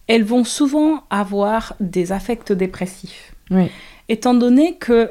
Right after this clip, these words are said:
Speaker 1: la confiance en soi, elle se construit à chaque fois qu'on va franchir un obstacle,
Speaker 2: Mm.
Speaker 1: si on n'a jamais été confronté à la difficulté,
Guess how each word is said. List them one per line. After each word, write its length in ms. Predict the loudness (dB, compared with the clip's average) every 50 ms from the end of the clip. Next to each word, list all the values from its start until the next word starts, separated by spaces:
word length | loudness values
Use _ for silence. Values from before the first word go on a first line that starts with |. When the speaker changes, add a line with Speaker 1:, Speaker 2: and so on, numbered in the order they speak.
| -2 -2
Speaker 1:
la 280 | 0 0 2 2 0
confiance 520 | 0 2 2 2 2 2 0 -4 -2 -2 -2
en 100 | -4 -2
soi, 480 | -4 -4 -4 -2 -2 0 -2 -2 -4 -6 -4
elle 160 | -2 -2 -2 0
se 140 | -2 -2
construit 1080 | -2 -4 -4 -4 -2 -2 -2 -2 -6 -10 -10 -8 -6 -4 -4 -4 -4 -8 -12 -12 -12 -16 _ _ _ _ -14 _
à 100 | -6 -6
chaque 300 | -4 -4 -4 -4 -6 -6
fois 220 | -6 -2 0 0 0
qu'on 140 | 0 -2 -4
va 120 | -4 -4
franchir 520 | -6 -6 -6 -6 -6 -6 -6 -8 -8 -6
un 120 | -4 -4 -4
obstacle, 600 | -4 -6 -8 -8 -6 -6 -6 -6 _ -18 -20 -20 _ _ -8 -6
Speaker 2:
Mm. 40 | -6 -6 -6 -6
Speaker 1:
si 200 | -8 -6 -2 0 2
on 60 | 2
n'a 120 | 2 2 0
jamais 400 | -2 -2 -2 0 2 2 2 2
été 280 | 0 0 0 -2 -2
confronté 500 | -2 -2 -6 -8 -6 -4 -4 -4 -2 -2
à 60 | -2
la 100 | -2 -2
difficulté, 720 | -4 -4 -8 -10 -10 -6 -6 -6 -6 -4 -2 -2 -2 -2